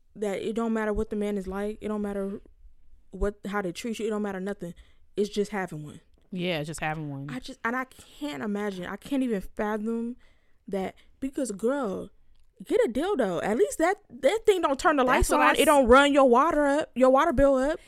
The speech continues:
Speaker 2: That's what I said. You literally, everything that man is doing for you, you could buy. At this
Speaker 1: <laughs>
Speaker 2: present moment in time, everything that that man is doing for you, you could buy. Better, in fact. They got all type of stuff you could go look into. <laughs> Like, hands-free, all type of stuff. You don't, like,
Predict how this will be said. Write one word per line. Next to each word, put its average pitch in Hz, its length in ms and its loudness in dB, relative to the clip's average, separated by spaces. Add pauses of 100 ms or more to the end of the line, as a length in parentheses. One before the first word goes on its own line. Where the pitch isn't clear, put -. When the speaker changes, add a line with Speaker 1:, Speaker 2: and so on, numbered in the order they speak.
(260)
Speaker 2:
That's - 180 -6
what 226 80 -8
I 226 60 -8
said. 320 200 -6
You 226 200 -4
literally, 208 340 -4
everything 254 420 -4
that 226 120 -2
man 220 200 -2
is 214 80 -2
doing 196 120 -4
for 180 100 -10
you, 170 120 -6
you 165 120 -8
could 143 120 -12
buy. 135 280 -14 (340)
At - 180 -4
this - 160 2
Speaker 1:
<laughs> - 0 -
Speaker 2:
present 262 360 2
moment 240 300 2
in 226 60 -2
time, 240 480 -4 (100)
everything 302 480 2
that 247 100 2
that 233 140 0
man 226 140 0
is 226 100 -2
doing 214 180 -2
for 226 100 -8
you, 214 140 -2
you 240 60 -4
could 165 160 -8
buy. 160 400 -2
Better, 226 340 0
in 151 120 -6
fact. - 400 -18 (760)
They - 100 -10
got 220 140 0
all 196 240 2
type 294 240 -2
of 202 60 -4
stuff - 420 -8
you 196 60 -6
could 156 260 -8
go 170 140 0
look 170 240 -4
into. 147 260 -10 (580)
<laughs> 294 600 -2
Like, 214 340 0 (680)
hands-free, 277 680 -4
all 269 180 0
type 302 220 -4
of - 60 -6
stuff. 151 300 -6
You 247 200 -4
don't, 320 360 -4
like, 254 360 0